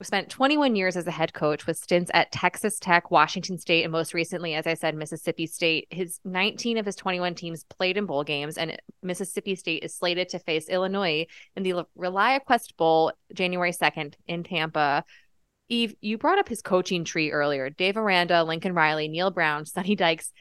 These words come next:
Dana Holgorsen, Cliff, Cliff Kingsbury. What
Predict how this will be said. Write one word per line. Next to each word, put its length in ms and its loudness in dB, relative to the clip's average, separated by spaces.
Dana 200 2
Holgorsen, 640 2
Cliff, 320 -4
Cliff 260 -2
Kingsbury. 640 -2
What 340 0